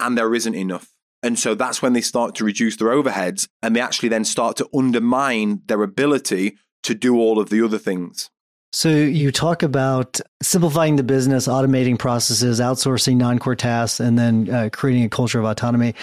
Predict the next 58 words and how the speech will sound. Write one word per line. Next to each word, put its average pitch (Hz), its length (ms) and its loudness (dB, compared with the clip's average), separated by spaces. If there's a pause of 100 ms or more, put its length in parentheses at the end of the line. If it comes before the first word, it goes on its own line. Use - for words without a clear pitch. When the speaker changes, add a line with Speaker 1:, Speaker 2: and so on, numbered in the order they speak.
(140)
Speaker 2:
When 165 100 0
I 170 40 2
talk 247 100 4
about 196 120 2
simplifying 151 440 2
the 117 60 2
business, 117 500 -2 (320)
I 156 100 0
really 170 280 4
like 135 220 0
that 113 160 -2
one. 110 340 -4
Can 147 100 0
you 143 60 2
talk 156 160 0
a 143 40 0
little 143 120 2
bit 139 120 2
more 135 160 2
about 120 220 -2
that? 120 180 -2
'Cause - 60 -6
I 131 80 2
think 135 160 2
that 131 160 2
is 117 220 0 (260)
an 135 140 2
overlooked 127 420 2
part 127 220 0
of 113 80 0
it. 113 240 -2
And 139 200 2 (280)
Jim, 156 320 2
like 135 320 -2
you 131 180 0
mentioned 127 440 2
Infusionsoft, 123 640 0
like 120 100 0
whenever 143 260 2
Jim 127 260 2
first 127 300 -2
built 127 200 -2
out 120 100 0
his 110 100 0
Infusionsoft, 117 680 -2
he 123 80 2
made 117 120 2
it - 80 -4
really, 120 340 0
really 113 220 0
complicated 117 480 -2
and 110 100 0
he 110 60 -6
couldn't 113 220 -2
even 110 180 -4
use 113 220 0
it. - 180 -2
Speaker 1:
Yeah. 95 200 -8